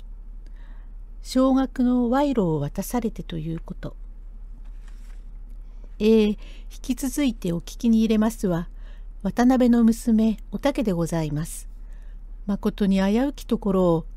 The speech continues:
相宿になった暗夜の僧、宗達というが助けてくれまして、深いことも話しませんが、私は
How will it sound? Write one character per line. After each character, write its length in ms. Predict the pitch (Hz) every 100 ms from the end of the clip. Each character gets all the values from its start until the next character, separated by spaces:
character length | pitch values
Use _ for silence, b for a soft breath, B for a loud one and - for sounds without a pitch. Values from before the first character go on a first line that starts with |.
| -
相 220 | 190 220
宿 240 | 214 208 202
に 120 | 208
な 160 | 196 190
っ 40 | -
た 240 | 147 147 - -
暗 240 | 220 254
夜 140 | 233 180
の 120 | 160
僧、 360 | - 160 139 - -
宗 280 | - 247 262
達 260 | 262 -
と 140 | - 254
い 100 | 240
う 120 | 240
が 220 | 185 170 b b - -
助 280 | 180 - 294
け 20 |
て 100 | 233
く 120 | 208
れ 80 | 180
ま 120 | 175
し 140 | -
て、 240 | - 156 160 b b b b b b -
深 320 | - - 233
い 60 | 214
こ 120 | -
と 140 | 185
も 120 | 170
話 300 | 160 196 220
し 80 | 226
ま 100 | 220
せ 180 | 226 226
ん 120 | 196
が、 220 | 160 160 - b b b b -
私 540 | 196 - 208 - - 202
は 260 | 190 185